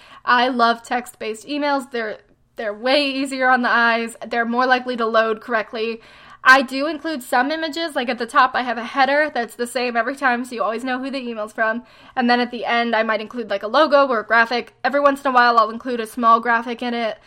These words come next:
um, if, like, I'm trying to show off a download or something cool for my blog post, something like that. But otherwise, I don't. Um, I think it's okay to be super simple, and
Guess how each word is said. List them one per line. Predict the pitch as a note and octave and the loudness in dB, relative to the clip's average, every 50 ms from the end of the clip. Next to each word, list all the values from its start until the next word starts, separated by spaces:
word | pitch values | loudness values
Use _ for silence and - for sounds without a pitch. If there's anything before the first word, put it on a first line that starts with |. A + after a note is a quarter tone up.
| - - - _ _ | -20 -20 -20 _ _
um, | B3+ A#3+ A#3 A3 | -4 -4 -2 -4
if, | G#3+ A3+ A3+ - | -4 -8 -6 -4
like, | G#3+ G#3+ G#3 | -4 -4 -4
I'm | G3+ G3+ | -8 -10
trying | - A#3+ A#3 A3+ | -8 -6 -6 -6
to | G3+ | -8
show | - - A3 G3 | -8 -4 -2 -2
off | F#3+ F3+ G3+ - | -2 -2 -4 -8
a | F#3+ | -6
download | G#3 C4 C4 C4 C4 C4 B3+ B3+ B3 A#3+ A#3+ A3+ E3 | -2 2 2 2 2 2 2 2 2 2 0 0 -2
or | G3+ G#3+ G#3 G3 F3+ | -2 -2 0 -2 -2
something | A3+ - B3 A3+ - A#3 A3 | -4 -6 -8 -6 -6 -8 -10
cool | G#3 - C#4+ C4 B3+ B3 A#3 | -8 -6 -6 -2 0 -2 -2
for | A#3+ A#3+ | -2 -4
my | A#3 G#3+ G3+ | -6 -4 0
blog | B3 A#3+ B3 A#3+ | 2 2 2 2
post, | B3 B3+ A#3+ A#3 A#3 | 0 -4 -4 -4 -6
something | - C4 C4 C4+ | -6 -6 -4 -4
like | A#3 A3+ A3 - | -4 -6 -6 -6
that. | G3+ G3 G3 - - - - - - - _ | -4 -4 -4 -4 -6 -12 -20 -20 -20 -20 _
But | _ C4 B3 | _ 4 4
otherwise, | B3+ D4+ D4 F4 E4 D#4+ D#4+ D#4+ D#4 D#4 D#4 - - | 4 4 4 2 2 4 4 4 4 2 0 -4 -4
I | - A#3 B3+ | -4 -4 -2
don't. | G#3 A3 G#3 G#3+ A3 A3+ A#3 - C4 - - | -2 -2 -2 -4 -4 -6 -10 -14 -12 -8 -4
Um, | A#3 A#3+ B3 A#3 A3+ G#3+ A#3 A#3 - _ - - | -2 0 0 -2 -2 -6 -12 -16 -18 _ -10 -8
I | - B3 | -8 -6
think | B3 B3 A#3+ | -4 -4 -4
it's | A#3+ A#3 A#3+ | -4 -4 -6
okay | A#3 A3+ - B3+ A3+ | -6 -6 -6 -6 -6
to | A#3 | -6
be | A3 A#3 A3+ | -8 -10 -12
super | A#3 - - C#4+ B3 C#4 C4 | -12 -10 -10 -8 -6 -6 -6
simple, | - C#4 C4 B3 C4+ C4 B3+ B3+ B3 - - - - _ _ _ _ _ | -4 -6 -6 -2 0 0 0 0 -2 -6 -14 -20 -20 _ _ _ _ _
and | - B3 A#3 A3+ A3 G#3+ A3 A3+ A3+ A#3+ | -4 -2 0 2 2 2 0 -2 -4 -8